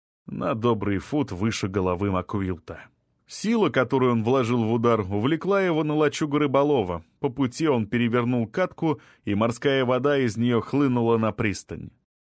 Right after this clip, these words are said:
Рыбак закричал и попытался ухватить скользкое существо с одной стороны, опасаясь быть укушенным ещё раз, а с другой боясь, что его добыча окажется в воде бухты.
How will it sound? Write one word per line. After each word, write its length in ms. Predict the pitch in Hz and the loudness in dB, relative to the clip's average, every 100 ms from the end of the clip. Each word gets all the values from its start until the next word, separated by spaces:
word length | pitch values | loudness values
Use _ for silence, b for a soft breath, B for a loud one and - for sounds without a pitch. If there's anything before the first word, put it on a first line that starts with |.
| _ - | _ -6
Рыбак 380 | 92 101 117 104 | -2 2 2 0
закричал 640 | 110 120 104 - 143 127 | -2 -2 -2 2 2 2
и 60 | 104 | 0
попытался 580 | 95 117 131 123 - | -2 -2 0 0 0
ухватить 480 | 120 - 107 107 127 | -2 0 0 0 -2
скользкое 520 | - 131 123 - 113 101 | -4 -2 -2 -2 -4 -2
существо 600 | 110 117 - 113 143 135 | -4 -4 -4 -2 0 0
с 120 | 117 | 0
одной 320 | 110 156 175 | -2 -2 -6
стороны, 500 | - 117 98 85 71 - _ _ - | -2 -2 0 -4 -12 -18 _ _ -4
опасаясь 560 | 107 110 143 135 113 | 0 0 2 2 0
быть 220 | 113 131 | -2 -2
укушенным 500 | 123 123 139 131 127 | -2 -2 -2 0 0
ещё 400 | 123 127 - 170 | 0 -2 -2 -2
раз, 300 | 170 156 - - _ _ - | 0 -2 -4 -12 _ _ -4
а 100 | 135 | -2
с 80 | |
другой 320 | 135 208 220 220 | -2 -2 0 0
боясь, 400 | 180 175 180 - | 2 2 0 -2
что 160 | - | -2
его 160 | 151 139 | 0 2
добыча 420 | 143 165 151 131 | 2 0 0 0
окажется 560 | 117 139 117 120 - 113 | 2 2 0 0 0 0
в 120 | 101 | 2
воде 300 | 110 104 104 | 0 0 -2
бухты. 520 | 92 87 - - - | -2 -8 -10 -12 -12